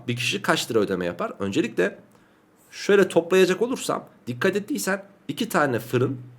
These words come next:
iki tane süpürge, iki tane ütü. Toplam fiyatını bulursun. On bin, on iki bin daha yirmi iki bin, on beş bin daha otuz yedi bin yapar. O zaman bir tane fırın, bir tane süpürge,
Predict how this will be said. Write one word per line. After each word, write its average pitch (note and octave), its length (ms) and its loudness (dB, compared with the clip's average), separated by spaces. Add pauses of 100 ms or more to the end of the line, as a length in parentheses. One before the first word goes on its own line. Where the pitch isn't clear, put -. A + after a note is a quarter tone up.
(500)
iki F3 200 -4
tane C3+ 280 4
süpürge, D#3 600 -4 (460)
iki G#3 220 -6
tane F3+ 320 2
ütü. C3 300 -2 (520)
Toplam F#3 380 4
fiyatını F3 400 4
bulursun. - 380 -2 (600)
On G3 240 6
bin, B2 200 0
on D#3 140 4
iki E3+ 180 0
bin C3 160 0
daha G#2 120 4
yirmi A2+ 360 2
iki - 300 0
bin, G3+ 240 0 (140)
on F3+ 200 4
beş E3 200 2
bin D#3 120 -4
daha F#3 160 2
otuz C#3+ 320 0
yedi D3 280 0
bin G2 140 -2
yapar. - 420 -8 (1160)
O D3+ 80 6
zaman G3+ 340 4
bir A#3 100 -4
tane F3+ 300 2
fırın, A#2+ 340 -2 (500)
bir F#3+ 160 -8
tane G3 260 4
süpürge, C3 580 -6